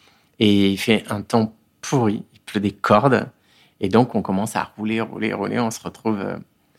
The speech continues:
au bord de, <laughs> de la mer du Nord. En voiture, euh, on parle parfois plus librement, plus simplement, plus profondément que quand on est en, en tête-à-tête. Comme elle, elle est protestante, je lui pose plein de questions et elle me pose plein de questions sur ma foi catholique. Mais du coup, ben,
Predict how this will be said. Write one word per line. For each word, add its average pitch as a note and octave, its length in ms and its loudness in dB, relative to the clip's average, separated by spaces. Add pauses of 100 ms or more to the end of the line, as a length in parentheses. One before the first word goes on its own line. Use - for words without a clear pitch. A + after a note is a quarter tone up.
(440)
au B2 120 2
bord A#2 220 4
de, B2 100 6
<laughs> A#2 420 0
de B2+ 60 2
la A#2 120 4
mer A#2+ 220 -2
du G#2+ 140 0
Nord. A2+ 400 0 (640)
En B2 120 4
voiture, A#2 500 4
euh, F#2 600 2 (560)
on A2+ 100 2
parle A2 240 4
parfois - 360 -2
plus D#3+ 260 0
librement, A#2+ 600 4
plus A2+ 160 -8
simplement, A2+ 580 0
plus A#2+ 160 -2
profondément C3+ 760 4
que - 100 -6
quand G#2+ 240 0
on - 20 4
est A#2+ 140 4
en, G2 300 -2
en G2 100 -6
tête-à-tête. - 600 0 (720)
Comme D3 280 6
elle, C3+ 140 6
elle C3 120 6
est A2+ 60 6
protestante, B2 680 2
je B2+ 60 -4
lui A2+ 80 -2
pose A2+ 240 -4
plein A#2+ 160 0
de A2+ 60 2
questions D3 640 0
et A#2 100 4
elle G#2+ 140 2
me G#2 120 0
pose C#3 220 -2
plein A#2+ 140 0
de A#2 60 4
questions A#2+ 340 0
sur B2 160 -4
ma G#2+ 140 2
foi G#2+ 160 -2
catholique. A#2 560 -6
Mais G#2 100 -2
du G2 140 -8
coup, C#3+ 220 -4
ben, G2 260 2